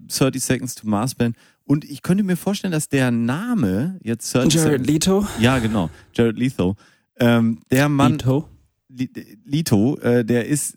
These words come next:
Speaker 1: äh, ist ein, ist ein Multitalent, wie man in Hollywood so schön sagt. Ja, der ist
Speaker 2: Mhm.
Speaker 1: ein richtig,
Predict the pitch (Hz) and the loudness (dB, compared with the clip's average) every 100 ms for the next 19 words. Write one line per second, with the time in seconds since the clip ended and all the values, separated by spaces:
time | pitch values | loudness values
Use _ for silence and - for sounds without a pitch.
0 | _ 110 120 117 110 147 139 135 131 127 | _ -4 0 0 0 -4 -2 0 0 0
1 | 127 - _ 127 135 135 123 123 160 190 | -2 -8 _ -4 -2 0 2 4 4 4
2 | 165 - 90 85 95 147 - 104 95 101 | 0 0 0 0 0 -2 -2 -2 -2 -2
3 | 95 113 90 82 - 90 82 87 82 82 | 0 0 0 -2 -2 -4 -2 -4 -2 -4
4 | 117 127 90 104 95 - 127 113 107 135 | -4 -6 -4 -2 0 0 2 0 -2 -2
5 | - 117 - | -2 -6 -6